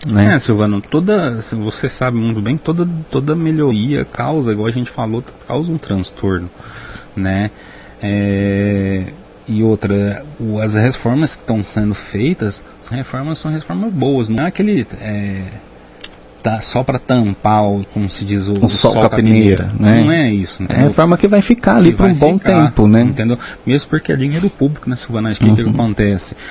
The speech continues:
Speaker 2: A gente tem que fazer uma coisa bem feita pra ela permanecer um tempo bom,
Speaker 1: Uhum.
Speaker 2: sabe? Sem necessitar de uma reforma frequente.
Speaker 1: Depois só ir dando as
Speaker 2: Entendeu?
Speaker 1: manutenções,
Speaker 2: Só dando
Speaker 1: né?
Speaker 2: as manutenções, isso
Speaker 1: Uhum.
Speaker 2: mesmo.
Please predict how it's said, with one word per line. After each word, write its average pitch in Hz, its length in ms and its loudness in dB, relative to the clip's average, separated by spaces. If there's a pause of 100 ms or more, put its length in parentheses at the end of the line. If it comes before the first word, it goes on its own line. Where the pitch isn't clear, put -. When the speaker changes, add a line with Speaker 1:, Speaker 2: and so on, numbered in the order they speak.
(120)
Speaker 2:
A 101 80 2
gente 104 220 0
tem 123 120 0
que 117 60 -6
fazer 123 200 2
uma 127 220 2
coisa 110 280 0
bem 107 160 -2
feita 107 260 -4
pra 123 120 0
ela 131 100 0
permanecer 131 760 2 (380)
um 131 120 0
tempo 127 400 2
bom, 127 420 4 (140)
Speaker 1:
Uhum. 107 360 6
Speaker 2:
sabe? 110 360 2 (100)
Sem 113 200 -2
necessitar 127 500 -2
de 143 80 -2
uma 143 220 2
reforma 104 480 0
frequente. - 420 -2
Speaker 1:
Depois 110 340 4
só 143 200 4
ir 151 100 4
dando 165 280 6
as 175 80 6
Speaker 2:
Entendeu? 165 180 6
Speaker 1:
manutenções, 143 720 4
Speaker 2:
Só 104 60 2
dando 104 100 4
Speaker 1:
né? 98 60 2
Speaker 2:
as 101 60 -2
manutenções, 110 600 -2 (100)
isso 110 180 2
Speaker 1:
Uhum. - 60 4
Speaker 2:
mesmo. 123 300 -2